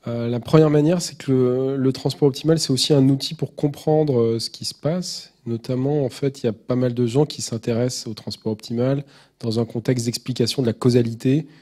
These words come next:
euh, dans, euh, le problème de, de, de sciences de données, donc extraire des causalités. Donc c'est là, là, notamment, il y a les travaux de Léon Bautou, en fait, euh, qui travaille chez, chez Facebook actuellement sur ces questions-là. Donc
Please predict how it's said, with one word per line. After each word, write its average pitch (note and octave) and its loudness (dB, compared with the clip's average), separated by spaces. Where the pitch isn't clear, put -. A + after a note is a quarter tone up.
euh, G#2+ -4
dans, G#2+ -4
euh, F#2+ -6
le G#2+ -10
problème G2+ -4
de, F#2+ -6
de, G#2 -8
de G#2+ -8
sciences G#2+ -4
de A2 0
données, G#2+ 2
donc G#2 -8
extraire A2 -2
des G#2+ -2
causalités. G2+ -6
Donc A#2 -12
c'est - -4
là, A#2+ 2
là, B2+ 2
notamment, B2+ 0
il A#2+ 2
y A2 2
a - 2
les G#2+ 0
travaux G#2+ -2
de G#2 -6
Léon A2+ 2
Bautou, A#2 -2
en G#2+ -10
fait, A2+ -10
euh, G2 -8
qui - -16
travaille F#2+ -12
chez, G#2+ -12
chez - -16
Facebook G#2 -8
actuellement G#2 -6
sur - -12
ces - -8
questions-là. G#2+ -4
Donc A2 -4